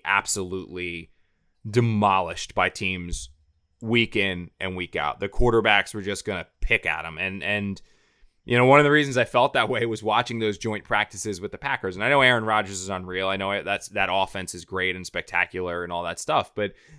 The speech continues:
it was the way in which Aaron Rodgers beat that secondary. It was, he just slanted the Jets to death. He just quick passed the Jets to death. I mean, it was a quarterback that got rid of the ball before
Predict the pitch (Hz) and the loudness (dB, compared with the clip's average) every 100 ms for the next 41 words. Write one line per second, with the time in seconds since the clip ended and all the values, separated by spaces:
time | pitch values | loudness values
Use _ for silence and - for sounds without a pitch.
0 | _ - 151 151 139 139 113 123 135 127 | _ -2 0 2 2 0 4 6 6 4
1 | 117 113 107 - 117 110 110 101 95 90 | 2 -2 -2 -2 0 0 2 2 0 -6
2 | 95 87 85 - 101 - 82 69 76 - | -8 -6 -8 -4 -6 -6 -12 -10 -8 0
3 | 117 113 - 131 120 - - 117 123 147 | 2 2 0 0 0 0 -2 -2 -2 -2
4 | 78 - _ - 104 110 - - 80 76 | -6 -14 _ -6 -2 -2 -2 -6 -4 -6
5 | - 110 110 - - 147 - - 92 95 | -6 -6 -4 -6 0 -2 -2 -4 -2 -4
6 | - 95 104 - - 87 123 - 92 104 | -8 -4 -4 -4 -6 0 0 0 -4 -4
7 | 104 113 110 104 92 - _ _ _ - | 0 2 2 0 -4 -8 _ _ _ 0
8 | 123 147 151 143 131 139 95 123 135 139 | 4 6 8 8 6 4 2 2 2 -2
9 | 131 107 120 120 123 110 - - 120 120 | -4 0 4 4 2 -2 -8 -6 -2 0
10 | 127 | -2